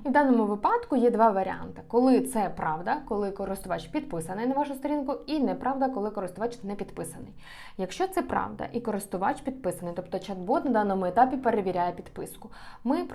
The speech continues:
проводимо цю зелененьку стрілочку, зелененька — це добре, натискаємо Instagram і пишемо: «Привіт, дякую за, е,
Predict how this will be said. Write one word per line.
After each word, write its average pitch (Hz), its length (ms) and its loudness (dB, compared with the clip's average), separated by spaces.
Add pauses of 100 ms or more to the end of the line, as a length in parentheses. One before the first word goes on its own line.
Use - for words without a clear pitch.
проводимо 196 340 -2
цю 175 140 -10
зелененьку 170 500 -6
стрілочку, 165 840 -8
зелененька — 233 600 -4
це 180 160 -10
добре, 254 460 -4
натискаємо 202 920 -6
Instagram 208 720 -6
і - 20 -2
пишемо: 202 560 -4 (400)
«Привіт, 190 720 -6 (960)
дякую 214 920 0
за, 170 560 -6 (140)
е, 175 280 -12